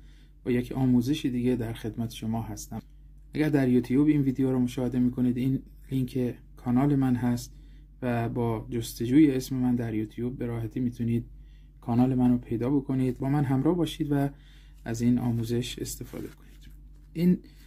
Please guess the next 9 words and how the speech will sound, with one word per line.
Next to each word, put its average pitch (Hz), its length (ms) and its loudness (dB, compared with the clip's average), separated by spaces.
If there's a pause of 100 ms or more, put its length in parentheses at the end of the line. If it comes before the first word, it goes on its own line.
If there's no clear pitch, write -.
(180)
مشقی 156 360 -2
که 151 120 -6
مشاهده 127 480 0
می‌کنید 127 420 0
قبلاً 127 380 -2
هم 127 220 -2
قسمت‌های 120 640 -4
تصحیح 117 400 -6
شده، 151 420 0